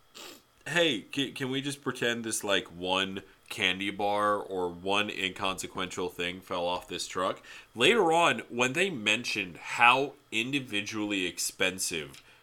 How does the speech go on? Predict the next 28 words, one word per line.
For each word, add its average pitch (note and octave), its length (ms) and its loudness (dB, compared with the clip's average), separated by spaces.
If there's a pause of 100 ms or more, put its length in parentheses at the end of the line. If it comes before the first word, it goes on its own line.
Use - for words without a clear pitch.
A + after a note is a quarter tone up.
these G2 320 -4
toys F2+ 640 0
were, D2 340 -8 (1200)
I G#2+ 60 8
don't C#3 180 8
remember, D3 320 4
I B2 100 8
don't D3+ 140 2
know C#3 140 4
if C3+ 120 -2
you C3+ 100 -2
caught B2 360 -2
the A2 80 0
number, F#2 520 0
Admiral, E2+ 680 -2
but F2+ 220 -6
I G2 80 -2
think B2 240 -2
I A#2 160 2
caught B2 260 0
the A2+ 100 -4
number, G2+ 360 0
and F#2+ 200 0
it C#3 120 0
was D#3 180 2
in E3 140 0
the G#2 100 -2
seventies. F#2 880 0